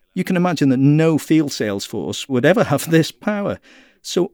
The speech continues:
all of these incredibly positive and lovely forces aligned in such a way that we have this amazing adventure. And really, I'm just the humble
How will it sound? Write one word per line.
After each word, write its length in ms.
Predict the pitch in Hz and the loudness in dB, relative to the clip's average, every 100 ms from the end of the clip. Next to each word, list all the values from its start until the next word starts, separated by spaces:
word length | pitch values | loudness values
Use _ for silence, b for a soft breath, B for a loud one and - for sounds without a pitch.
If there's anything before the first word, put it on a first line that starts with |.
| - | -2
all 220 | 170 190 | 0 2
of 80 | 180 | 0
these 180 | 175 156 | -4 -2
incredibly 840 | 156 - - 180 180 170 147 135 | -4 -4 -4 -2 -2 -2 -2 -2
positive 520 | - 170 151 135 110 | -2 -6 -6 -4 -4
and 200 | 107 110 - | -2 -2 0
lovely 380 | 139 151 156 | 0 2 0
forces 640 | 139 - 143 147 - 98 - | 0 2 4 2 0 -8 -8
aligned 600 | 147 123 127 123 120 117 - _ - | -2 0 0 2 2 0 -4 _ -2
in 80 | |
such 320 | 113 226 226 - | 0 0 -2 -2
a 40 | |
way 360 | 123 92 92 120 | 0 -2 -4 -6
that 140 | - 147 | -4 0
we 100 | 143 | 2
have 220 | 151 143 | 2 0
this 200 | 147 - | -2 -2
amazing 560 | 143 160 190 196 185 156 | -2 -2 -2 -4 -4 -4
adventure. 480 | 135 175 190 147 | -2 -2 -2 0
And 180 | 127 123 - | 2 0 -2
really, 380 | 202 185 220 | 0 2 2
I'm 180 | 185 127 | 2 2
just 260 | 120 143 - | 2 -2 -2
the 220 | 107 - | -6 -2
humble 500 | 147 135 123 117 107 | -2 0 2 0 -2